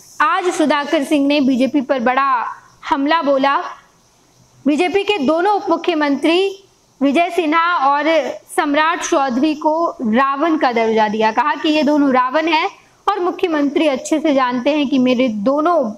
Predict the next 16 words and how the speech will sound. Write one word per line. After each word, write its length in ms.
अगल-बगल 680
रावण 460
ही 160
खड़े 280
हैं। 560
ये 80
विवादित 380
बयान 400
सुधाकर 440
सिंह 280
देते 300
हैं 180
और 220
उसके 220
बाद 320
अब 460